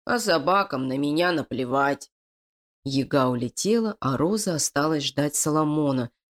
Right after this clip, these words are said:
в надежде, что он сможет разгадать загадку. Соломон вернулся под вечер, и когда он выспался, Роза выложила ему всю историю, которую услышала от Яги.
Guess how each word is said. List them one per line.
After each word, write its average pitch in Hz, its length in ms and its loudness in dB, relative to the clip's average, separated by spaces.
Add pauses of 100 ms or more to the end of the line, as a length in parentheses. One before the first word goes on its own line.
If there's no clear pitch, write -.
в 143 40 -2
надежде, 139 600 2
что - 220 -2
он 143 100 2
сможет 151 420 -2
разгадать 160 580 0
загадку. 147 680 -2 (640)
Соломон 196 380 4
вернулся 208 540 0
под 190 240 -2
вечер, 202 580 -2
и 156 80 -4
когда 147 360 0
он 143 100 2
выспался, 139 760 -2 (340)
Роза 208 420 2
выложила 175 560 0
ему 160 280 2
всю 160 440 0
историю, 208 720 0
которую 165 640 0
услышала 131 680 -2
от - 280 -8
Яги. 131 560 -2